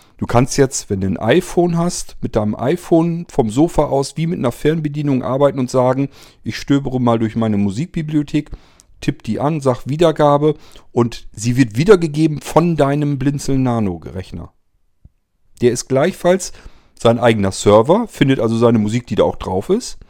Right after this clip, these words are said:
Und er ist gleichfalls der Multimedia-Player und dein iPhone oder auch generell das Smartphone oder auch ein anderer Computer wird zur Fernbedienung des Ganzen. Du kannst dich durch deine Musikbibliothek bewegen, die auf deinem Nanocomputer ist und du kannst sagen, wiedergeben, als nächstes wiedergeben,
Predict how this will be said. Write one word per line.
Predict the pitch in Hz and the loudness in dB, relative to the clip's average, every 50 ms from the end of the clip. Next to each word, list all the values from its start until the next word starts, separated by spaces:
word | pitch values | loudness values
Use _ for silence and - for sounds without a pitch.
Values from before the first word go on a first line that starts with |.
| - - - - - - - - _ _ - | -20 -20 -20 -20 -20 -20 -20 -20 _ _ 2
Und | - 143 156 185 - - | 4 4 4 4 2 0
er | - 135 | 2 2
ist | 131 - - | 2 2 2
gleichfalls | 131 127 117 131 151 - - - 156 147 - | 4 4 6 4 4 2 0 -2 -2 0 0
der | - 160 | 0 0
Multimedia-Player | 143 147 147 139 135 131 110 104 113 147 175 180 - - - 180 185 190 196 190 | 2 4 4 4 4 2 2 2 2 2 0 0 0 0 0 0 2 0 -2 -2
und | 170 135 120 - - - - - - _ - | -2 -2 -2 -2 -6 -12 -14 -16 -16 _ 0
dein | 123 117 117 113 - | 2 2 4 2 0
iPhone | - 113 123 139 - - 175 165 170 170 | 0 -2 -4 -4 -4 -2 -2 -2 -2 -2
oder | - 185 196 95 - - - | -4 -4 -4 -4 -4 -6 -8
auch | 98 98 95 - - - | -8 -8 -8 -8 -12 -10
generell | - - 104 101 98 92 101 113 | -2 0 0 0 2 0 0 -2
das | 139 139 - | -2 -4 -4
Smartphone | - 143 135 135 - - - 143 143 - - - - _ _ - - - | -4 -6 -6 -6 -6 -6 -6 -6 -6 -8 -12 -20 -20 _ _ -18 -6 -2
oder | 107 107 - | 0 2 2
auch | - 98 | 2 0
ein | 107 - | -2 -2
anderer | 104 107 101 95 98 | -2 -2 -2 -2 -4
Computer | - - 98 - - 139 143 - 156 139 113 | -4 -6 -8 -6 -6 -6 -4 -4 -4 -4 0
wird | 104 131 139 - | 0 0 0 -2
zur | - - - 143 139 | -6 -6 -4 -4 -4
Fernbedienung | - - - 147 143 139 123 98 92 85 90 85 80 87 87 | -2 -2 0 0 2 2 0 -2 -4 -6 -8 -8 -8 -8 -8
des | - - - | -10 -12 -12
Ganzen. | - 87 82 80 - - - - - - _ _ | -12 -12 -12 -12 -14 -16 -18 -18 -18 -20 _ _
Du | - 98 | -12 -8
kannst | - - 123 123 - - | -6 -6 -6 -6 -6 -8
dich | - | -8
durch | - - 117 | -6 -6 -4
deine | - - 120 120 117 | -2 -2 0 0 2
Musikbibliothek | 107 101 98 120 180 190 - 185 165 160 156 160 160 156 - 143 147 143 - - - - - - - - | 0 0 0 -2 -4 -4 -4 -6 -4 -2 -2 -2 -2 -2 -2 -4 -4 -4 -6 -12 -20 -20 -20 -20 -16 -6
bewegen, | - 135 123 131 131 131 131 127 104 | -4 -2 2 2 2 2 0 -2 -2
die | - 113 113 - | -4 -6 -4 2
auf | - 117 135 147 - - | 6 6 6 6 6 2
deinem | - 120 110 107 104 98 98 | 0 2 2 2 2 0 0
Nanocomputer | 101 110 127 165 185 180 175 - 165 156 - 160 156 156 151 | 0 0 0 0 -2 -4 -4 -4 -6 -6 -6 -6 -6 -4 -4
ist | - - - | -6 -6 -8
und | - - 123 - | -8 -8 -8 -8
du | 123 | -8
kannst | 117 - 127 120 110 - | -6 -6 -6 -6 -4 -2
sagen, | - 117 113 110 107 98 | 0 0 2 2 0 -2
wiedergeben, | 113 143 143 131 123 123 131 123 123 120 | -2 -2 -2 -2 -2 -2 -4 -4 -4 -4
als | 90 98 - - | -6 -6 -6 -4
nächstes | - 147 139 - 120 120 - | -4 -4 -4 -6 -10 -10 -6
wiedergeben, | 131 117 117 117 117 117 113 110 113 110 | -4 -2 -2 -2 -2 -4 -4 -4 -4 -6